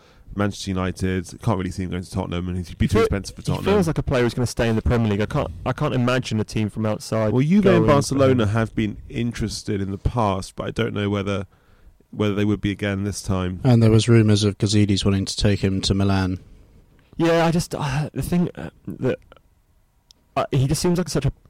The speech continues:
Speaker 2: an obvious Premier League
Speaker 1: For
Speaker 2: player.
Speaker 1: me, I
Speaker 2: It'd be
Speaker 1: can't
Speaker 2: f-,
Speaker 1: see
Speaker 2: it'd be
Speaker 1: him fitting
Speaker 2: interesting
Speaker 1: into
Speaker 2: fun.
Speaker 1: Italian football. I think he's a bit too, I don't know, he's a bit, he's, I kinda see him as more of a dynamic player.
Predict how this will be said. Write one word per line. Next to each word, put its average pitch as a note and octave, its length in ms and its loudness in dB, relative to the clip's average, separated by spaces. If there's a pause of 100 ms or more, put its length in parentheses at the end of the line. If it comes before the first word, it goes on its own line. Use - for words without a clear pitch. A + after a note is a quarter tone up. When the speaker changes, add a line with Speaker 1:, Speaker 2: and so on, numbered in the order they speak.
(120)
Speaker 2:
an A#2 120 0
obvious A2+ 240 -2
Premier A2 320 0
League A2 120 0
Speaker 1:
For A2+ 140 0
Speaker 2:
player. D3+ 160 6
Speaker 1:
me, C#3+ 80 4
I A#2+ 80 4
Speaker 2:
It'd B2 120 2
be C3 40 4
Speaker 1:
can't A#2+ 140 2
Speaker 2:
f-, - 20 -8
Speaker 1:
see - 100 2
Speaker 2:
it'd A#2+ 120 6
be - 20 4
Speaker 1:
him A#3 60 2
fitting A#2+ 240 2
Speaker 2:
interesting - 20 2
Speaker 1:
into G#2+ 220 0
Speaker 2:
fun. G2+ 180 4
Speaker 1:
Italian G#2+ 300 0
football. C3 640 -2
I - 40 -8
think A#2+ 220 -4
he's A#2+ 100 -4
a A2+ 80 -2
bit A2 220 -6
too, F#2+ 340 -2 (800)
I G2 60 -6
don't A2+ 100 -2
know, A2 80 0
he's G2+ 160 -2
a G2+ 40 -12
bit, A#2 180 -8 (160)
he's, A2+ 200 -8 (180)
I A2 120 -4
kinda A#2 240 -2
see A#2 120 -2
him G#2+ 60 2
as G2+ 60 -2
more G#2 120 2
of F#2 80 -2
a F#2 40 -2
dynamic F#2+ 400 -4
player. A#2 340 -2